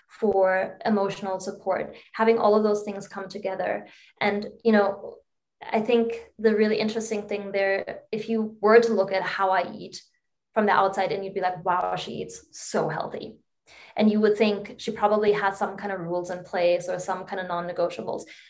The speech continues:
But genuinely, I have no rules. In theory, I would eat anything and everything.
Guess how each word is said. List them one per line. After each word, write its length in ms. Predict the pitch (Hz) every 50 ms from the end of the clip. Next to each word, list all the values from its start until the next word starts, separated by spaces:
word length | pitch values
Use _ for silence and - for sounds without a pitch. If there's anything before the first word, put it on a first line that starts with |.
| _ -
But 140 | 214 214
genuinely, 680 | 214 - 196 190 208 214 220 233 240 247 262 269 262 - - -
I 40 | -
have 220 | - 185 190 -
no 140 | 185 180 180
rules. 400 | 175 180 180 - - 214 - - - _ _ _
In 160 | - 208 208
theory, 500 | 208 220 214 220 233 247 285 294 285 285 - - _ _ _ _ _ _ _ _ -
I 100 | 202 190
would 180 | 190 190 196 -
eat 120 | 196 -
anything 380 | - 190 190 185 175 185 180 180
and 100 | 175 -
everything. 600 | 185 175 180 175 - - - - - 214 214